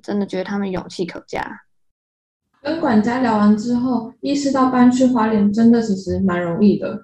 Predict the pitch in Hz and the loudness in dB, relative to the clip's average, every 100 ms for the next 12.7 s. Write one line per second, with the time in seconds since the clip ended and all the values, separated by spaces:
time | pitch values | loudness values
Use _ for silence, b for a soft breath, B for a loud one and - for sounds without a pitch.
0 | _ _ _ 247 269 269 233 220 220 196 | _ _ _ 2 4 4 2 2 2 2
1 | 190 185 214 202 190 160 175 190 190 190 | 0 0 2 2 2 -2 -2 0 2 2
2 | 147 143 160 165 b b _ 202 208 233 | 0 -4 -6 -6 b b _ 0 2 2
3 | 233 233 233 233 208 202 190 - - 190 | 0 0 0 2 0 0 -2 -2 -4 -4
4 | 185 - 175 175 208 - _ _ _ _ | -4 -4 -4 -2 -4 -8 _ _ _ _
5 | - 202 - 233 269 269 269 269 214 220 | 0 0 0 0 0 0 0 0 0 0
6 | 220 175 180 185 175 - - - - - | 0 0 0 -2 -2 -4 -6 -8 -10 -16
7 | _ _ - 240 190 196 202 - - - | _ _ -4 0 0 0 -4 -8 -8 -8
8 | 127 - - - - - 220 _ _ _ | -10 -10 -12 -14 -14 -14 -14 _ _ _
9 | _ _ _ - 285 359 285 254 247 262 | _ _ _ -6 0 4 4 4 2 0
10 | 247 202 208 247 254 233 208 208 233 226 | 2 -2 -2 -2 0 -2 -2 -2 -2 -2
11 | 202 190 196 - 247 214 208 220 175 180 | -4 -4 -8 -6 -2 -2 -4 -4 -2 -2
12 | 202 180 - - - 196 | -2 -4 -8 -10 -6 -6